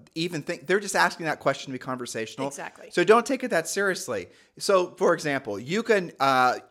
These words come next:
Speaker 1: and we run into them all the time. "How long have you been in real estate?" "Ten years." Uh, well, that doesn't really tell you anything. "So how many houses have you sold in the last ten years?" Uh, you know, three,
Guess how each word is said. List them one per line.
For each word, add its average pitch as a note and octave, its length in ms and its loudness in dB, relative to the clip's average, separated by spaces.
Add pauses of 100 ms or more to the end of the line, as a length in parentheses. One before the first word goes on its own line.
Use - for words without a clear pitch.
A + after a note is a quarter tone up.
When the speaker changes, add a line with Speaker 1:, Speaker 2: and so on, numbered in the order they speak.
Speaker 1:
and C3 200 -2
we D3 140 0
run D#3 180 2
into F#3+ 140 0
them A3 60 2
all B3 120 6
the C4 60 2
time. A3 380 0
"How D3+ 140 2
long G#3+ 140 0
have A3+ 80 -6
you A#3 80 -4
been A3+ 80 0
in G#3+ 40 -2
real G#3+ 140 4
estate?" B2+ 320 -2
"Ten F#3+ 220 -2
years." D3+ 340 -4 (460)
Uh, B2+ 220 2
well, D3+ 300 4
that E3+ 260 4
doesn't G3+ 240 -2
really D3+ 220 0
tell D3+ 180 -2
you C#3 140 -2
anything. C3 320 -4
"So C#3+ 100 -8
how E3 140 0
many F#3+ 100 0
houses F#3 400 -2
have C#3 100 -10
you C3 60 -10
sold C#3 240 -6
in B2+ 40 -8
the B2 60 -8
last A#2 240 -2
ten A#2+ 200 -10
years?" G2 260 -12 (320)
Uh, C3+ 300 2
you D#3 80 -8
know, G#2+ 160 -6
three, A#2+ 400 -8